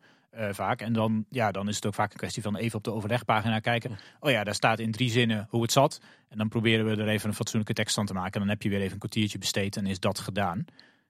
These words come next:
Speaker 1: Nou, uiteindelijk groeit het dan aan elkaar tot een lemma. En het is altijd een beetje een wonderlijk moment dat het dan opeens klaar is. Want je denkt altijd, oh, er moet nog van alles gebeuren. En dan lees je het erheen en dan denk je, oh, het is nu eigenlijk wel klaar.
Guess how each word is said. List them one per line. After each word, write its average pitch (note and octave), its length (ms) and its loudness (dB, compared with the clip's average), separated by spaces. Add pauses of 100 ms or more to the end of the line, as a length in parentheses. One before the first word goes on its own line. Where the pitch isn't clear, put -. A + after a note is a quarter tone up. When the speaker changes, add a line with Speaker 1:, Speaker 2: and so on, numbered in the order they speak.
Speaker 1:
Nou, G#2 120 -2
uiteindelijk G2+ 400 0
groeit A2+ 160 2
het - 80 -8
dan G2 160 0
aan G2+ 120 -2
elkaar G#2 240 2
tot G#2 160 -4
een G#2+ 80 0
lemma. B2+ 280 2
En B2+ 60 2
het A#2+ 120 0
is C3 60 -2
altijd C3+ 300 4
een C3 60 2
beetje B2+ 240 4
een A#2 60 4
wonderlijk D#3 320 4
moment C#3 280 4
dat C3+ 100 6
het B2+ 100 4
dan B2+ 180 2
opeens D3 360 0
klaar B2+ 300 6
is. F#2 120 -4
Want G#2 180 0
je A2 60 2
denkt A#2+ 220 2
altijd, A2+ 280 2 (360)
oh, B2 200 4
er A#2 60 4
moet B2 100 2
nog C3 140 2
van C#3+ 80 2
alles C3 180 2
gebeuren. C3 300 4
En D3+ 140 0
dan C3+ 100 4
lees C3 140 0
je B2 60 -2
het A2 80 -4
erheen B2 200 6
en D#3 60 0
dan D3+ 120 0
denk C3+ 140 0
je, A3 60 2
oh, A3+ 80 10
het A2+ 120 2
is G#2 100 -4
nu A#2 120 0
eigenlijk G#2+ 340 0
wel D3 100 6
klaar. F2 120 2